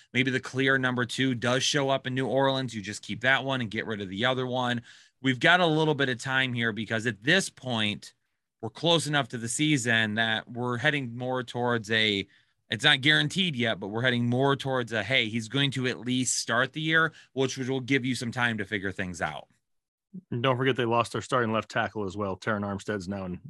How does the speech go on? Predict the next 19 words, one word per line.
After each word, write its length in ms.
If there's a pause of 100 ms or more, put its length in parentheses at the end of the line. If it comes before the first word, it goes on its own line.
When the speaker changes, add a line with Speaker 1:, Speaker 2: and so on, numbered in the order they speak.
Speaker 2:
Miami. 440 (280)
So 100
that's, 140
Speaker 1:
Yep. 100
Speaker 2:
like, 60
another 240
thing, 260
too, 220
that 120 (640)
I 120
just, 220 (1040)
I 120
just 200
can't. 520
It 100
just 240
seems 240
like 140
I'm, 300